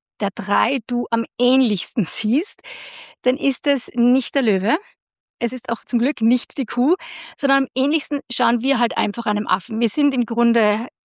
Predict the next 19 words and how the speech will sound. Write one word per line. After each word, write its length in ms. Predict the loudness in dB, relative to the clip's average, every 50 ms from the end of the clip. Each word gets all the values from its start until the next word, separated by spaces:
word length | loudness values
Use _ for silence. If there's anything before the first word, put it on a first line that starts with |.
| _
Affen 380 | -2 -2 -2 -2 -2 -4 -4 -2
ähnlich, 480 | -2 -2 0 0 0 0 -2 -4 -6 -6
ja. 300 | -2 0 0 0 -2 -4 _ -12
Die, 140 | -12 -12 -10 -6
die 60 | -6 -2
Biologen 380 | 0 2 2 4 2 2 2 0
werden 100 | 0 0
jetzt 160 | -4 -6 -6
laut 300 | -2 -2 -2 -2 0 0
aufschreien, 440 | 0 0 0 -2 0 0 0 2 0
das 140 | -2 -2
meine 220 | 0 0 2 2 2
ich 120 | 2 0
auch, 60 | -2 -2 -2
auch 120 | -4 0 2
nicht 200 | 2 0 0 0
damit, 300 | 0 2 2 0 0 0
ja. 140 | 0 0 0 -2 -10 -14 -14 -14 -12 -2
Aber 280 | 0 2 4 4 2